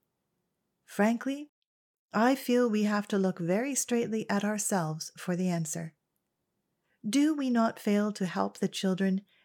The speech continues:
in just those points in which we are ourselves lacking?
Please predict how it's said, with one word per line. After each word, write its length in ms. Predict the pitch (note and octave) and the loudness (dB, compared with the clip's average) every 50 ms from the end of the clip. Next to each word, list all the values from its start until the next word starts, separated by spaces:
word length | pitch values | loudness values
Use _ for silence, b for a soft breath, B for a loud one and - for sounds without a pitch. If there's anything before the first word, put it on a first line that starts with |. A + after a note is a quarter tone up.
| _ - | _ 4
in 180 | A#3 G#3 G3+ G3 | 6 8 8 8
just 400 | F3+ G#3 A3+ B3+ C4 - - - | 6 4 2 0 0 -2 -2 -2
those 260 | G#3+ G#3 G#3 G3+ G3 | 0 0 0 0 -2
points 580 | - - - F#3 E3+ E3 E3+ F3 F#3+ - - - _ _ _ | -4 -6 -4 -2 0 0 0 -2 -4 -6 -8 -14 _ _ _
in 180 | - G#3 G3 G3 | 2 4 6 6
which 220 | G3 G3 G3 - | 4 4 2 0
we 320 | F#3+ E3 F#3 G3+ A3 - - | -2 0 0 0 0 -2 -2
are 380 | - G3+ G3+ G#3 G#3+ A3 - - | -2 0 0 0 0 -2 -2 -2
ourselves 760 | F#3+ F3+ E3+ E3 - - - - F3+ F3 F#3 G3 G#3+ G#3 - | -2 -2 -2 -2 -2 -4 -4 -2 -2 -2 -2 -4 -4 -4 -4
lacking? 460 | G#3 G3+ G3+ G#3 - A#3 A#3+ B3+ B3 | -2 -2 -2 -2 -4 -6 -6 -6 -10